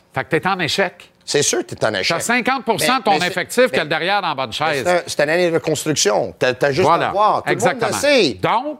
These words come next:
Speaker 1: on parle pas de tanking, mais nos actions parlent pour nous.
Speaker 2: Exact.
Speaker 1: On est là.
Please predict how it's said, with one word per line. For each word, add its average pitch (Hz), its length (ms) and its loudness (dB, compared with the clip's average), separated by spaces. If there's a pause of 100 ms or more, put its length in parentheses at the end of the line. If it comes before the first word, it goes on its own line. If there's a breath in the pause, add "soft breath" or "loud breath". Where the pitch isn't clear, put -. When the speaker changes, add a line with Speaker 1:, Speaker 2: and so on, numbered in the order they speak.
Speaker 1:
on 147 140 -2
parle 165 260 -2
pas 277 200 2
de 254 80 0
tanking, 120 640 -4 (680 soft breath)
mais 185 460 -2 (140)
nos 123 420 0
actions 240 540 -2
parlent 165 340 -2
pour 123 260 -2
nous. 254 360 -6
Speaker 2:
Exact. 101 520 -2 (540)
Speaker 1:
On 104 140 -8
est 175 100 2
là. 196 180 0